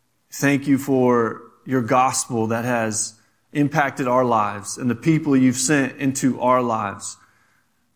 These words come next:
And we thank you you've called us to be a part of your work. God, open our eyes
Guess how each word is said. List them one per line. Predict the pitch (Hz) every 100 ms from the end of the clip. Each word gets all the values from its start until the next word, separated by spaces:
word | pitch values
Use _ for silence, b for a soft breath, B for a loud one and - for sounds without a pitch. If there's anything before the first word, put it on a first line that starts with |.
| _ _ _ -
And |
we | 120
thank | 120 147 135
you | 139
you've | 135 117
called | 147 139 131
us | 127
to | -
be | 123
a | 131
part | 127 131 127
of | 120
your | 120
work. | 113 110 107
God, | 123 123
open | 123 139 143
our | 135 123
eyes | 131 135 139 135 - -